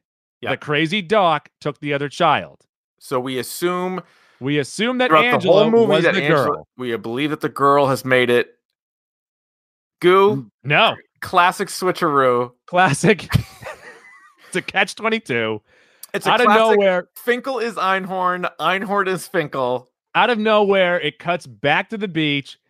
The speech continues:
Speaker 1: Yeah.
Speaker 2: And then <laughs> a great delivery of a line. They go, "No, it can't be." <laughs>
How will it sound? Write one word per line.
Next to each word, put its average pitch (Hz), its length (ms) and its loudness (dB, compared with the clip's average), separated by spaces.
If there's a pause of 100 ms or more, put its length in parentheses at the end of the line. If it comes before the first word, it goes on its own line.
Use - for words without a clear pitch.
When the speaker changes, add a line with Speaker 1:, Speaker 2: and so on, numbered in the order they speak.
Speaker 1:
Yeah. - 120 -6 (180)
Speaker 2:
And 165 240 0
then 160 400 0 (420)
<laughs> - 480 -18 (380)
a 151 60 -6
great 165 320 0
delivery 208 340 0
of 196 80 0
a - 20 -2
line. 139 480 -2 (240)
They 160 120 -4
go, 147 200 2 (140)
"No, 240 640 4 (160)
it - 180 -6
can't 427 680 2
be." 123 360 -6
<laughs> - 40 -20